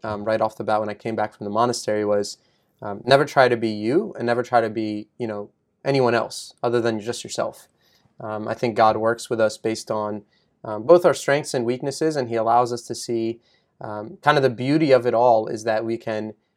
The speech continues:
look at each other's strengths and re-, and leverage that, um, and learn from each other. Um, so definitely I don't feel the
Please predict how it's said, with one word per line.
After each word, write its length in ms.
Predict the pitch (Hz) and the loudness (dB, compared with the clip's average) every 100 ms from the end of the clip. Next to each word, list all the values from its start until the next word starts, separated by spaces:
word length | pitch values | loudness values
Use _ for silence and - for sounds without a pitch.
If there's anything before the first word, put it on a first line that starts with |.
| _ | _
look 280 | 120 135 135 | 2 2 2
at 80 | 120 | -6
each 180 | - | -4
other's 220 | 123 113 - | -4 -4 -6
strengths 520 | - 113 135 - - | -4 -4 -4 -8 -10
and 260 | - 117 | -6 -2
re-, 100 | 113 - | -2 -2
and 200 | 139 123 | -4 0
leverage 440 | 117 123 113 107 - | 4 4 4 -6 -6
that, 300 | 57 - - _ _ _ | -6 -6 -12 _ _ _
um, 220 | 110 107 117 | -8 -6 -4
and 160 | 113 | -2
learn 220 | 117 127 | 0 0
from 180 | 123 110 | -2 -8
each 180 | 117 - | -8 -8
other. 360 | 110 - 71 - _ _ - | -8 -6 -10 -12 _ _ -12
Um, 340 | 110 104 107 - | -10 -8 -12 -14
so 200 | - 131 | -2 4
definitely 440 | 120 139 165 151 | 6 6 4 2
I 100 | 123 | 2
don't 320 | 117 120 120 - | 4 0 -2 -4
feel 180 | 135 | -2
the 100 | 117 | -2